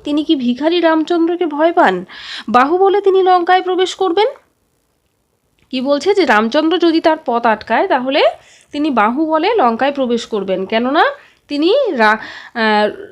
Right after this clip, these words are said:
দানব কন্যা রক্ষকুলবধূ, রাবণ তার শ্বশুর আর মেঘনাদ তার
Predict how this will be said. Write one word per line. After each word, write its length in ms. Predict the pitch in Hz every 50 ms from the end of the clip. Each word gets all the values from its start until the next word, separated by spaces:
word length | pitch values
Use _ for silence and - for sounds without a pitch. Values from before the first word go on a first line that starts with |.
| - -
দানব 420 | 220 208 220 214 233 269 320 320 - -
কন্যা 360 | 330 320 330 330 359 427 427
রক্ষকুলবধূ, 1000 | 330 240 233 240 - - 302 294 294 294 269 269 247 240 226 214 240 294 381 480 - - _ _
রাবণ 480 | 240 208 214 208 208 233 285 330 330 320
তার 140 | 339 320 311
শ্বশুর 440 | - - 302 285 - - 392 427
আর 140 | 415 339 277
মেঘনাদ 460 | 240 226 226 233 233 240 247 254 247 247
তার 200 | - 220 247 370